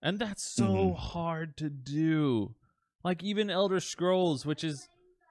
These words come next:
Speaker 1: basically, like, the pinnacle of open world gaming. May-, maybe not.
Speaker 2: Mm-hmm.
Speaker 1: Maybe not for everybody, but I feel like
Speaker 2: It's
Speaker 1: you
Speaker 2: up
Speaker 1: know,
Speaker 2: there.
Speaker 1: yeah,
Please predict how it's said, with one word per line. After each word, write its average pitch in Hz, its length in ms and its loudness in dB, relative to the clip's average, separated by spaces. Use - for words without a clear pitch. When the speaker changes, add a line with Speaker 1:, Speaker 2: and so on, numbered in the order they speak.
Speaker 1:
basically, 170 920 0
like, 131 220 0
the 123 100 2
pinnacle 170 640 4
of 123 100 4
open 135 320 4
world 123 220 4
gaming. 113 400 0
May-, 160 140 -2
maybe 180 260 -2
not. 113 160 2
Speaker 2:
Mm-hmm. 117 280 2
Speaker 1:
Maybe 156 200 2
not 139 200 -2
for 120 80 -4
everybody, 101 400 -6
but 135 180 -2
I 120 100 2
feel 175 200 0
like 147 260 4
Speaker 2:
It's 180 220 2
Speaker 1:
you 175 60 6
Speaker 2:
up 131 100 4
Speaker 1:
know, 110 60 -2
Speaker 2:
there. 101 340 6
Speaker 1:
yeah, 135 360 6